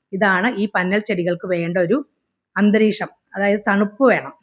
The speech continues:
കാ-, ഉൾക്കാടുകളിലൊക്കെ വളരുന്ന ചെടിയാണല്ലോ പന്നൽ ചെടി. അപ്പം അതുകൊണ്ട് അതുപോലത്തെ ഒരു അന്തരീക്ഷം നമ്മൾ ഉണ്ടാക്കി കൊടുത്താൽ മാത്രമാണ് ശരിയാവുള്ളൂ. ഇതിൻ്റെ ഇലകൾ കണ്ടോ, എന്ത് ഭംഗിയാണ്, മുള്ളു മുള്ളു പോലെ തോന്നും കണ്ടു കഴിഞ്ഞാൽ.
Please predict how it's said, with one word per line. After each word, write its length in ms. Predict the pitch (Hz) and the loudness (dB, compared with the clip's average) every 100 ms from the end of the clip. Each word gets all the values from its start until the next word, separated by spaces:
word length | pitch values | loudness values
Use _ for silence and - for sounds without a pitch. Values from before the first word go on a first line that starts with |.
| _ - | _ -10
കാ-, 240 | - 202 214 | 0 0 4
ഉൾക്കാടുകളിലൊക്കെ 800 | 226 262 254 202 208 220 214 - | 2 4 2 4 4 4 2 2
വളരുന്ന 280 | 208 185 202 | 2 2 0
ചെടിയാണല്ലോ 520 | 202 170 185 175 165 | 0 2 2 2 -2
പന്നൽ 300 | 165 160 160 | -2 -4 -4
ചെടി. 200 | 160 151 156 _ _ _ _ | -6 -10 -12 _ _ _ _
അപ്പം 160 | _ 190 | _ -2
അതുകൊണ്ട് 320 | 180 185 202 | 2 2 2
അതുപോലത്തെ 400 | 220 196 220 226 | 2 2 2 2
ഒരു 60 | 254 | 2
അന്തരീക്ഷം 380 | 208 185 185 220 | 2 0 -2 -2
നമ്മൾ 160 | 180 208 | 0 0
ഉണ്ടാക്കി 320 | 170 170 202 | -2 -4 -6
കൊടുത്താൽ 320 | 175 165 180 | -8 -6 -6
മാത്രമാണ് 480 | 180 165 185 170 226 285 _ _ _ | -6 -6 -6 -2 -2 -4 _ _ _
ശരിയാവുള്ളൂ. 480 | - 202 185 165 160 | 0 2 4 2 0
ഇതിൻ്റെ 180 | 180 233 | 2 4
ഇലകൾ 240 | 226 214 214 | 4 4 4
കണ്ടോ, 220 | 175 160 | 4 2
എന്ത് 200 | 165 180 | -2 0
ഭംഗിയാണ്, 360 | 214 196 180 185 | 0 0 -2 0
മുള്ളു 200 | 196 247 | 2 4
മുള്ളു 220 | 226 185 | 4 4
പോലെ 180 | 185 175 | 2 0
തോന്നും 280 | 180 160 160 | -2 -4 -4
കണ്ടു 180 | 156 156 | -6 -10
കഴിഞ്ഞാൽ. 260 | 156 156 | -14 -16